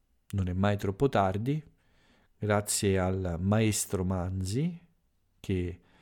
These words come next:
eh, ogni sera appariva in televisione, ha aiutato molti italiani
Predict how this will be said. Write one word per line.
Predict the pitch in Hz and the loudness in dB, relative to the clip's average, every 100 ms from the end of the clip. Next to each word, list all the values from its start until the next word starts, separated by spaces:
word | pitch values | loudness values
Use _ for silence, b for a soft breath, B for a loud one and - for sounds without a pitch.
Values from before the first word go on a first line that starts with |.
| b _ | b _
eh, | 104 95 | -8 -6
ogni | - 104 101 | -2 0 2
sera | 98 - 101 95 90 87 - b b b b b | 0 0 2 2 0 -4 -10 b b b b b
appariva | - - 98 107 104 92 87 85 b b b b b b - | -10 -2 0 2 2 0 -2 -6 b b b b b b -10
in | 101 90 | -6 -2
televisione, | 92 98 110 120 123 131 160 165 - - - - - _ _ _ _ _ _ - - | 0 0 0 2 4 4 0 -4 -16 -20 -20 -20 -20 _ _ _ _ _ _ -20 2
ha | 117 | 4
aiutato | 120 123 123 92 - 92 - | 4 4 2 0 -2 -12 -8
molti | 117 127 104 110 | 0 0 0 -4
italiani | 104 131 104 87 85 90 - | -2 0 0 -2 -4 -6 -10